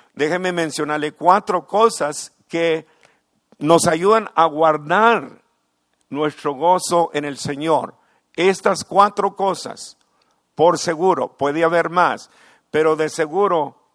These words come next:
son cuatro. Primero, la humildad o ser un hombre humilde, humilde, tener una actitud de siervo. Todos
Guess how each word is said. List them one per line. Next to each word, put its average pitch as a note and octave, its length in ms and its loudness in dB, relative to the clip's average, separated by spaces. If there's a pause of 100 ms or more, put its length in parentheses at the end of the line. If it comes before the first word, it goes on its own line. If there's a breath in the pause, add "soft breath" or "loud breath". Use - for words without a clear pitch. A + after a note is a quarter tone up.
(100)
son E3+ 720 -2
cuatro. - 540 0 (380 soft breath)
Primero, F#3+ 680 2 (420 soft breath)
la D#3+ 560 -2
humildad E3 960 -2 (120)
o C#3 480 0 (360)
ser A3 300 -4
un G#3+ 160 -4
hombre F3+ 640 -4 (380)
humilde, F3 800 -8 (1400)
humilde, F3+ 680 -6 (520)
tener F#3+ 320 -2
una G#3+ 160 -4
actitud F3 500 -6
de E3+ 360 -6
siervo. F3 920 -2 (680)
Todos G#3+ 640 4